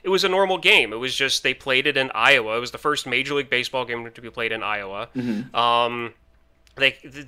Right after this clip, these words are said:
Speaker 1: they, uh, they had Costner up in the booth talking about the movie and what it means to people.
Speaker 2: Aw.
Speaker 1: Um, he gave a speech at the start of it to talk about how that movie, like, meant to people, and then he's the one that kinda, like, got the game started.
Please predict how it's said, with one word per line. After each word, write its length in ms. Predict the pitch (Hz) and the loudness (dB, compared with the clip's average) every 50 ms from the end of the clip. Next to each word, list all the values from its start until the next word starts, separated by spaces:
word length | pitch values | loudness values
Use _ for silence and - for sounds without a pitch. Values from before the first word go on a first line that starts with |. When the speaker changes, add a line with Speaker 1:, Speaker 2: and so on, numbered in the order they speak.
| - - | -20 -18
Speaker 1:
they, 500 | 147 135 139 135 135 135 135 135 131 - | -6 -2 0 2 2 2 2 0 0 0
uh, 400 | 127 123 123 123 120 120 117 113 - - - - - _ | 0 2 2 2 2 0 0 -2 -4 -10 -20 -20 -20 _
they 140 | 135 139 | 0 2
had 220 | 135 143 147 143 - | 6 6 4 4 4
Costner 560 | - 151 139 139 135 - 151 143 135 131 - - _ | 4 4 4 4 4 0 0 0 0 0 -2 -6 _
up 200 | - 151 143 - | -4 -4 -4 -4
in 60 | 143 135 | -4 -4
the 80 | 135 | -4
booth 300 | 123 - 123 127 127 123 | -4 -4 -8 -8 -8 -8
talking 380 | - - 127 127 120 - 135 127 | -4 -2 0 0 0 0 -4 0
about 240 | 123 131 127 127 - | 2 2 0 2 0
the 80 | 135 | -4
movie 400 | 127 120 120 120 113 127 131 127 | -6 -4 -8 -6 -4 -2 -2 -2
and 140 | 123 123 117 | -2 -2 -4
what 120 | 117 123 | -4 -4
it 100 | 131 127 | -4 -4
means 320 | 127 123 120 120 120 117 - | -4 -6 -6 -6 -6 -8 -8
to 80 | - 117 | -10 -10
people. 500 | - 120 107 101 - 104 101 107 - _ - - 240 | -10 -10 -10 -10 -10 -10 -10 -10 -12 _ -10 0 6
Speaker 2:
Aw. 440 | 180 127 110 104 104 110 123 120 | 8 10 10 12 12 10 8 6
Speaker 1:
Um, 200 | 120 120 120 123 | 4 0 -4 -8
he 460 | - 110 117 - - - - 139 135 135 | -12 -14 -16 -14 -12 -8 -6 -6 -6 2
gave 280 | 135 143 139 143 139 | 4 6 6 6 6
a 40 | 143 | 4
speech 500 | - - - - 135 127 139 139 - - | 2 2 2 0 -2 -4 -2 -2 0 0
at 220 | 135 131 127 - | 0 0 -2 -2
the 40 | - 127 | -6 -6
start 300 | - - 127 120 123 123 | -2 0 0 0 0 -2
of 100 | 120 123 | -2 -4
it 120 | 127 - | -4 -6
to 60 | 123 | -8
talk 280 | - - 120 120 117 - | -6 -4 -4 -4 -2 -4
about 460 | 127 117 120 120 120 120 120 120 117 | -4 -2 0 2 2 0 0 -2 -6
how 380 | - - 123 120 120 120 123 120 | 0 2 4 4 4 2 0 0
that 280 | 120 120 123 123 117 | 2 4 4 2 2
movie, 560 | 117 117 120 123 123 120 127 120 117 113 104 _ - - - _ | -2 -10 -10 -10 -8 -6 -4 -4 -4 -4 -6 _ -20 -20 -16 _
like, 260 | 117 120 117 113 - | -2 -2 -2 -2 -6
meant 380 | 117 117 117 117 120 117 - - | -14 -2 0 0 0 0 -2 -6
to 100 | 135 127 | -8 -6
people, 540 | - 127 127 120 - 131 131 131 135 139 | -4 -6 -6 -4 -2 0 0 2 0 0
and 180 | 143 - 123 117 | -2 -2 -2 -2
then 160 | 120 120 117 | -2 -2 -2
he's 240 | 117 120 123 120 113 | -4 -6 -8 -8 -6
the 80 | - 123 | -6 -4
one 160 | 120 120 120 | -4 -2 -4
that 140 | 120 117 - | -4 -2 -2
kinda, 160 | 131 117 113 | -2 -2 -2
like, 140 | 113 113 - | -6 -4 -4
got 200 | 113 107 - - | -6 -6 -6 -12
the 60 | 104 | -14
game 260 | 104 101 95 101 113 | -14 -12 -12 -10 -8
started. 540 | - - - 131 135 147 175 214 233 - | -8 -4 -2 -2 -2 -2 -4 -6 -6 -8